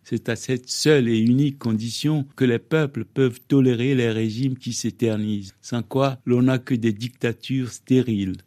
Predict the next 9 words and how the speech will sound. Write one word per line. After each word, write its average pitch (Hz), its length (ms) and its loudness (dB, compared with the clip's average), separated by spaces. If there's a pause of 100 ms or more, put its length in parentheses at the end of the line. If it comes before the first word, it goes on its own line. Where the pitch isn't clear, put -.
(140)
La 110 120 0
jeunesse 135 440 4
du 113 120 -4
continent 127 540 -2
ne 127 140 2
peut 135 220 -4
plus 135 340 -4
subir 131 640 0
durablement 117 920 0